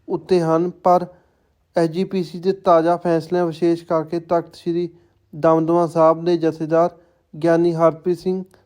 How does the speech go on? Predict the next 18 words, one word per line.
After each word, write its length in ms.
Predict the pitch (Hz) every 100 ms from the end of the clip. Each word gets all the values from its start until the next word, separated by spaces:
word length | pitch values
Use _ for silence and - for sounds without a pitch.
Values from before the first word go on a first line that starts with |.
| _
ਦੇ 140 | 156 175
ਅਹੁਦੇ 440 | - 175 165 180
ਤੋਂ 180 | 175 180 175 _ _ _
ਹਟਾਉਣ 500 | - 156 170 165 170 165 - _ _
ਨੇ 120 | 180 175
ਐਸ 160 | 165
ਜੀ 140 | 156 175
ਪੀ 160 | 175
ਸੀ 160 | 165 180
ਦੀ 140 | 165
ਵਿਦਿਅਕ 480 | 160 160 143 170 170 - _ _ _ -
ਹਕੂਮਤ 480 | 156 175 175 180 175
ਉੱਤੇ 300 | 170 165 175
ਗੰਭੀਰ 520 | 165 180 170 170 170 - _ _
ਸਵਾਲ 440 | - 165 160 165
ਖੜ੍ਹੇ 320 | 165 - 170 175
ਕਰ 200 | 170 147
ਦਿੱਤੇ। 420 | 139 - 151